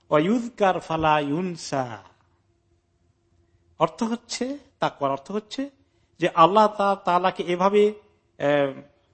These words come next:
তার হুকুম মানতে হবে যে কোনো অবস্থায় তার হুকুমের বাইরে যাওয়া যাবে না, তার অবাধ্য হওয়া যাবে না,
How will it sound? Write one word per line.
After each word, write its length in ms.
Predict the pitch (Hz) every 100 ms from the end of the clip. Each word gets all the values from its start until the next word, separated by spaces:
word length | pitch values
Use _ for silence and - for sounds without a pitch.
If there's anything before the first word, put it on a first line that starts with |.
| _
তার 600 | 156 160 185 190 185 - - _ _ _ _ -
হুকুম 260 | 196 240 190
মানতে 500 | 151 143 143 139 151
হবে 320 | 180 226 156 110 - _ _ - - _ _ _ _ _ -
যে 60 |
কোনো 240 | 143 208 233
অবস্থায় 580 | 208 220 - 220 208 208
তার 320 | - 160 160 151 - - _ _ _ -
হুকুমের 520 | 170 180 185 180 160 151
বাইরে 380 | 127 151 175 175
যাওয়া 380 | 156 147 175 262 - - _ -
যাবে 400 | 123 123 110 101
না, 120 | 95 - _ _ _ _ _ _ _ _ _ _ _ _
তার 120 | 147
অবাধ্য 480 | 151 147 147 214 214
হওয়া 260 | 202 220 226
যাবে 240 | 233 240
না, 140 | 233